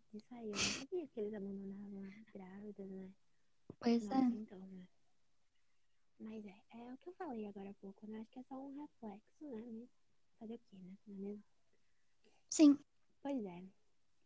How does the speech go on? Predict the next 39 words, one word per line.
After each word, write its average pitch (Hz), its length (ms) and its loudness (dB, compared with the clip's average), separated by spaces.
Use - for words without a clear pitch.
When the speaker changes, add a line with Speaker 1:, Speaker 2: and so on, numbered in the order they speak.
Speaker 2:
Mas 349 140 6
sei 554 120 12
lá, 285 180 12
tipo, - 340 4
por 294 140 12
outro 277 220 10
lado, 269 260 12
tem 277 280 12
gente 262 360 8
que 254 680 10
resgata 254 540 10
elas 226 360 8
da 226 100 6
rua. 240 240 2
Cara, 269 680 6
pensando 285 400 10
assim, 269 360 10
que, 269 100 6
tipo, 254 420 6
abandonam 240 600 6
as 233 160 2
vacas 220 340 4
e 226 40 8
depois 226 380 4
tem, 226 240 6
tipo, - 220 2
abrigos 220 520 6
que 233 100 -2
resgatam 226 420 4
elas. 226 260 6
É 240 80 10
igual 269 200 6
aqui 330 200 8
no 247 140 12
Brasil, 220 380 12
os 226 140 6
cachorros 220 580 6
de 214 100 8
rua. 240 340 8